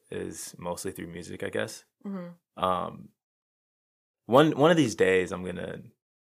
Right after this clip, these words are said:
Speaker 1: I'll probably, I'll, hopefully I'll make an album about it, but this whole journey with religion and God and myself
Speaker 2: Yeah.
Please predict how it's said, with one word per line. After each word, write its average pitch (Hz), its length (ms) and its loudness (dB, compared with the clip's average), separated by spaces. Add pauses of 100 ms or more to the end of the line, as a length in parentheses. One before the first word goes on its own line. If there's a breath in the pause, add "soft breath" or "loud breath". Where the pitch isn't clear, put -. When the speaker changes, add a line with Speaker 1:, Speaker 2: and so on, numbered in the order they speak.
(120)
Speaker 1:
I'll 107 120 2
probably, 104 300 4
I'll, - 320 0 (100)
hopefully 104 320 -2
I'll 90 60 -6
make 87 180 -10
an 90 80 -8
album 90 260 -8
about 87 280 -8
it, - 140 -16
but - 300 -8 (600)
this 92 160 -6
whole 90 500 -2 (800)
journey 87 360 -2
with 82 460 -10 (380)
religion 85 600 -4
and 85 180 -14
God 82 360 -8
and 82 100 -16
myself 82 460 -6
Speaker 2:
Yeah. 175 240 -10